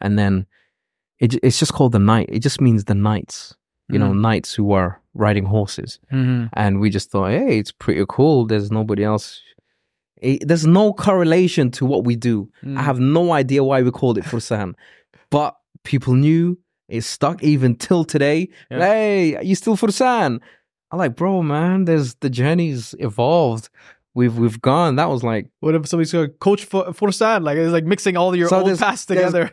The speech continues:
Speaker 1: Coach Buster, there's
Speaker 2: <laughs>
Speaker 1: Fursan, like, you know, things have changed. So,
Speaker 2: Yeah.
Speaker 1: um, but then there was a brother in, in, in the city who, who saw, um, um, you know, me doing some poetry, and he,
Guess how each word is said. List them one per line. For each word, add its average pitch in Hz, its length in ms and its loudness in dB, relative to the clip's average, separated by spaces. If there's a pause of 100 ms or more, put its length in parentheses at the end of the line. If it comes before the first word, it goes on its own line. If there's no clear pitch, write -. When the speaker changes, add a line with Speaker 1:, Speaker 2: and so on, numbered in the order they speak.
Speaker 1:
Coach 190 400 -2
Buster, 190 500 0
there's 170 300 0
Speaker 2:
<laughs> 170 80 -10
Speaker 1:
Fursan, 180 600 0
like, 147 400 -2 (500)
you 139 60 -4
know, 147 140 2
things 190 240 2
have 170 120 -4
changed. 160 500 0
So, 131 380 0
Speaker 2:
Yeah. 131 100 2
Speaker 1:
um, 120 260 -2 (540)
but 135 180 -2
then 156 320 0 (420)
there 135 80 0
was 127 80 2
a 123 60 0
brother 143 420 0 (200)
in, 127 180 0
in, 120 220 -2
in 131 140 0
the 117 60 2
city 135 640 -2 (100)
who, 123 260 -2
who 120 160 0
saw, 139 480 0 (540)
um, 104 440 -2 (140)
um, 101 400 -2 (240)
you 110 140 -2
know, 101 200 -2 (140)
me 127 320 2
doing 110 300 0
some 101 200 -2
poetry, 131 600 0
and 104 160 -4
he, 104 400 -4